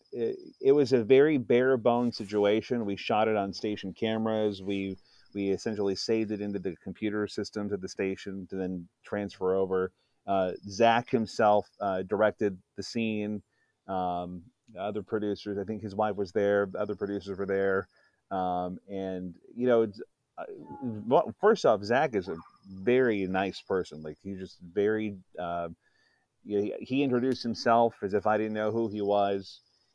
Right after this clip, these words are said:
uh, but was just very, uh, directive in giving the directions to both myself and my co-, uh, the, not my co-anchor, but the fellow anchor. Um, and so we had no clue what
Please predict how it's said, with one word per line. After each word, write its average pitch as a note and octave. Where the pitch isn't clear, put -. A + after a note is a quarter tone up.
uh, G2
but G#2
was A2
just G2
very, A2+
uh, F2+
directive A#2+
in G#2
giving A2
the G#2
directions G#2+
to G#2
both G2+
myself G2+
and G2
my F#2
co-, G#2
uh, F2+
the, F2+
not F#2
my E2+
co-anchor, F#2
but E2+
the -
fellow F#2+
anchor. F2+
Um, F2+
and G#2+
so G#2+
we A#2+
had C#3+
no C3+
clue C3+
what G2+